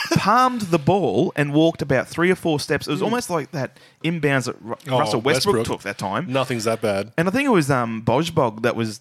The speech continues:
Speaker 1: guarding Bron at the time, and he was, like, in stance and just looking, and, and the, and the ref was right next to him looking at him.
Speaker 2: Yeah. They made eye contact.
Speaker 1: Oh, mate.
Speaker 2: Which is always awkward.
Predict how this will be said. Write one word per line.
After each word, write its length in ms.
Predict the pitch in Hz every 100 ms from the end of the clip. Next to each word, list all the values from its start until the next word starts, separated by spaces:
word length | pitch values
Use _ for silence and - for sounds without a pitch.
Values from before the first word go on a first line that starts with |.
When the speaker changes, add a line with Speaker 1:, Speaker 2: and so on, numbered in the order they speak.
| _
Speaker 1:
guarding 380 | 110 117 151 151
Bron 200 | 123 113
at 60 |
the 60 | -
time, 320 | - 139 139
and 80 | 120
he 120 | 208
was, 180 | 208 165
like, 220 | 147 120 - _ _ _ _ _
in 120 | 175 151
stance 440 | - 185 180 139
and 100 | 165
just 160 | 160 -
looking, 360 | 170 165 151 -
and, 160 | 165 165
and 240 | 185 185
the, 160 | 185 175 185
and 100 | 196
the 60 |
ref 220 | 202 262
was 140 | 277 202
right 180 | 214 202
next 180 | 262 -
to 80 |
him 80 | 285
looking 220 | 339 415
at 120 | 403 302
him. 100 | 202
Speaker 2:
Yeah. 260 | 131 113 - - _ _
They 80 | 135
made 160 | 143 123
eye 100 | 123
contact. 440 | 135 127 120 - -
Speaker 1:
Oh, 640 | 160 151 143 113 95 101 101
mate. 380 | 101 110 101 - _ _ _ -
Speaker 2:
Which 140 | 101
is 80 | 101
always 220 | 113 110
awkward. 320 | 101 92 92